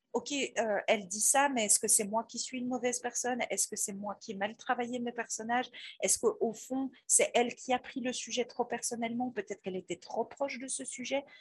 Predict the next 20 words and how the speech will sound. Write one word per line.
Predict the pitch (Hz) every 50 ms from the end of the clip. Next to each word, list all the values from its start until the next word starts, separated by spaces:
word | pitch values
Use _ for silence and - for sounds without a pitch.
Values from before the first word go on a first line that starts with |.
| - - _ - - - -
Euh, | 196 185 180 180 175 - -
il | 226 -
faut | - 208 214
savoir | - - 190 190 226 254 254 -
que, | - 214 - - - - - - _ -
que | -
pour | 196 - - 233 - 208
le | 202 196
coup, | - - 277 285 302
elle | - - 196 196
m'a | 202 202 208
fait | - - 254
du | 214 220 196
sensitivity | - - 196 202 - - - - - 190 190 202 - - 202 202
reading | 185 185 202 208 220 254 285 294 269 -
alors | 208 202 185 180 - -
que | - 214 208 208 - - _ _
je | - - 175 180 202 202
n'avais | 202 196 185 220 214
pas | - 277 285 -